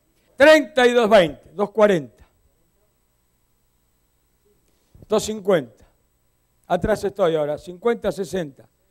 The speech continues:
sesenta, setenta, ochenta.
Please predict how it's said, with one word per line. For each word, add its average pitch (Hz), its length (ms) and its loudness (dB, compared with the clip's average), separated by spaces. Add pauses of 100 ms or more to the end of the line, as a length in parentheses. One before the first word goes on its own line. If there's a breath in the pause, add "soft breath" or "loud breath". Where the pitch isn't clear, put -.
(260)
sesenta, 156 680 -6 (1080)
setenta, 170 680 -6 (1500)
ochenta. 175 680 -8